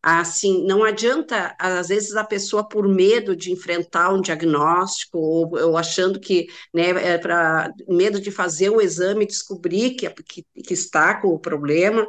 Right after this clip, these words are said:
ela deixa de fazer o exame, né? E não é, e is-, esse não é o, é o, dos caminhos é o pior, né? Porque aí ela vai, não vai ter a chance de poder tratar o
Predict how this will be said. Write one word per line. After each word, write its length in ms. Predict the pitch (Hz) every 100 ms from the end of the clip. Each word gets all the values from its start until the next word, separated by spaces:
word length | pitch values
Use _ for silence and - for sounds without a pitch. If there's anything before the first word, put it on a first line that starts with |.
| - - -
ela 200 | 196 220
deixa 480 | 208 208 262 - 202
de 120 | 160
fazer 340 | - 147 147
o 60 | 143
exame, 540 | 143 135 131 117 - _ _ _ -
né? 400 | 123 156 196 - - -
E 80 | 247
não 240 | 302 320
é, 180 | 294 269
e 320 | 247 240 240
is-, 160 | 269 -
esse 280 | 233 247
não 200 | 294 285
é 160 | 254 220
o, 200 | 240 247 -
é 140 | 220
o, 260 | 226 220 214
dos 220 | 214 247
caminhos 500 | - 247 226 226 240
é 80 | 240
o 80 | 233
pior, 340 | 285 269 233 226 - _ _ -
né? 220 | 165 196
Porque 340 | 208 202 202
aí 180 | 185 185
ela 160 | 190 220
vai, 200 | 214 214 - -
não 300 | 196 202 208
vai 200 | 214 214
ter 160 | 233
a 100 | 233
chance 680 | 233 - 220 226 277 - 392
de 120 | 277
poder 420 | 269 214 185 180 185
tratar 680 | 214 226 226 208 170 165
o 100 | 160